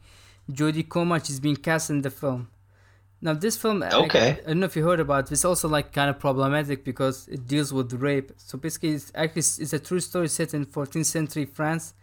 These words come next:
Speaker 1: and it follows two men, two men. One of them, he goes to war. When he comes back, his wife tells him, like, his best friend act-, had raped her, and he, he actually, no one believes them, and, and then the man, he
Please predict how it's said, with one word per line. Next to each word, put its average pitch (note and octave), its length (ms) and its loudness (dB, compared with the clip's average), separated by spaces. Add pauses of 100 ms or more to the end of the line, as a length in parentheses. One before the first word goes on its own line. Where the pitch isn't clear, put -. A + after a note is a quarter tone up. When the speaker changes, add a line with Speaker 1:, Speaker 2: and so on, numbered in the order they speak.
(340)
Speaker 1:
and D3 100 0
it C#3 60 -4
follows F3 360 2
two D#3+ 240 0
men, D#3 300 0 (120)
two E3 220 -4
men. D#3 200 2
One E3 160 4
of D#3 80 -2
them, D#3 180 0
he C#3 140 0
goes D#3 300 2
to C#3+ 120 -2
war. C3 380 2 (520)
When D3+ 140 0
he E3+ 80 2
comes D#3+ 340 0
back, F3+ 280 0
his C#3 160 0
wife E3 220 2
tells E3+ 220 0
him, D#3+ 80 -4
like, C#3 200 0
his C3+ 140 0
best C#3 320 0
friend D#3 220 0
act-, C#3 300 0
had B2 220 -2
raped C#3+ 280 0
her, C3 100 -2
and B2+ 200 -2 (640)
he, D#3 180 -2
he D3+ 260 0
actually, D#3+ 340 2
no D#3 120 2
one E3+ 200 2
believes D3+ 500 0
them, D#3+ 180 2
and, C#3 220 0 (800)
and C#3 320 -2
then D3+ 180 0
the C#3+ 140 4
man, E3 240 2
he D3 180 0